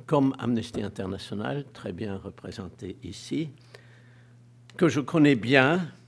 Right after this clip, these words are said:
Amnesty, et celle qui représente Amnesty, Amnesty que je connais depuis de longues années et qui fait un travail courageux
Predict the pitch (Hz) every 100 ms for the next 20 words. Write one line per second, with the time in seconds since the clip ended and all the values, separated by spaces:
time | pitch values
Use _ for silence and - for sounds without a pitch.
0 | - - - - - - 110 113 - 143
1 | 156 156 - - - 110 - 113 98 -
2 | - - 92 - - - - - - _
3 | - - - - 101 - 127 143 131 131
4 | - 147 151 - - - - _ - -
5 | - 139 139 - 135 - 117 123 143 127
6 | 120 120 - 117 101 107 143 160 135 110
7 | 104 110 123 151 - - - _ - 123
8 | - 131 - 131 123 - 104 113 123 -
9 | 147 110 113 110 120 120